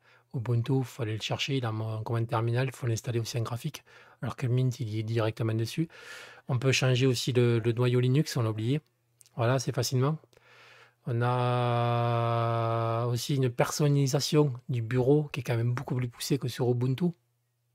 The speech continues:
On a des fonds d'écran, euh, qui sont très jolis, des couleurs à changer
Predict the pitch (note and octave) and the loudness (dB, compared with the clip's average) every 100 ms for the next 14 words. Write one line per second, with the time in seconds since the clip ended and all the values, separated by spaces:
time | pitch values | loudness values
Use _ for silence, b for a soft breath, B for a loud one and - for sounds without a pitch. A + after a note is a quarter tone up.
0 | _ - b - C3+ A#2 A2 - B2 A#2 | _ -20 b -10 -6 -4 -4 -4 -2 -2
1 | - B2 A2+ G2+ F#2+ G2 G2 - - A2 | 0 0 0 -2 -6 -10 -16 -14 -8 -8
2 | - A2 G#2+ A2 C#3 C#3+ A#2+ A2+ - B2+ | -4 -4 -4 -4 -4 -2 -4 -4 0 0
3 | A2 A2 A#2+ A#2 C3+ | 2 0 0 0 0